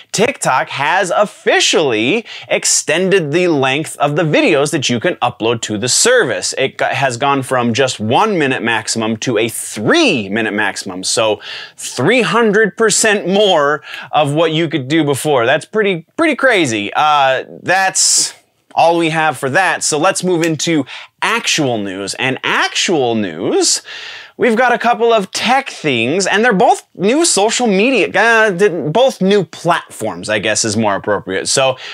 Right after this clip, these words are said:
uh, kind of under the radar release on Sunday was a platform known as Gettr, G E T T R. It is the quote unquote new free speech platform, structured very similarly to Twitter, surprisingly.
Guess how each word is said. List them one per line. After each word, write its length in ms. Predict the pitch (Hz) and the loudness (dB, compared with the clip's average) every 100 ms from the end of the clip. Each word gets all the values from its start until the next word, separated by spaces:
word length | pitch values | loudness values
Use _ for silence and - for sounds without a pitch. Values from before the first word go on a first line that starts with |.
| - | -2
uh, 320 | 131 131 120 - _ 156 | 0 2 0 -4 _ -8
kind 340 | 127 208 247 240 | -4 0 2 2
of 180 | 240 190 | 2 2
under 340 | 180 226 240 | 0 0 2
the 140 | 214 170 | 2 2
radar 480 | 156 160 151 139 127 | 2 2 2 2 2
release 420 | 127 120 127 123 | 0 0 0 -2
on 260 | - 127 123 | 0 0 2
Sunday 600 | - - 254 277 139 123 | 2 2 2 2 2 0
was 180 | 127 123 | 0 0
a 120 | 120 | 0
platform 600 | 113 120 92 120 120 120 - | 0 0 0 0 0 0 -4
known 340 | 127 127 123 | -2 0 0
as 320 | 123 117 110 95 | 0 0 -2 -4
Gettr, 520 | 95 147 120 165 143 | -2 0 2 0 0
G 220 | 131 143 | 0 -2
E 340 | 139 139 147 | 0 0 0
T 260 | 139 - 156 | -2 -2 -2
T 320 | - 139 127 | 0 -2 0
R. 460 | 135 151 117 147 196 - - | 2 4 4 2 0 -6 -8
It 140 | - 135 | -2 2
is 260 | 143 123 | 2 2
the 220 | 107 135 110 | 0 0 -2
quote 320 | - 165 165 | 0 2 2
unquote 480 | 147 - 160 151 120 | 0 0 0 2 -2
new 480 | 139 170 170 180 - - | 0 2 2 0 -8 -2
free 320 | 180 185 180 | 0 2 0
speech 600 | - - - 190 185 - | 0 -2 0 0 0 -4
platform, 580 | - 143 110 131 151 180 - - - | 0 0 0 0 -2 -2 -8 -20 -6
structured 800 | - - - 214 247 247 233 156 | -2 0 2 2 2 2 2 2
very 360 | 120 165 202 | 0 2 2
similarly 760 | 196 - 175 165 151 147 147 143 | 2 0 2 2 2 2 2 0
to 240 | - 135 | 0 -2
Twitter, 640 | 110 - 190 233 123 151 202 | -4 -2 0 2 2 0 -2
surprisingly. 840 | - 117 117 104 95 98 92 139 | -6 -2 2 2 0 -2 -2 -4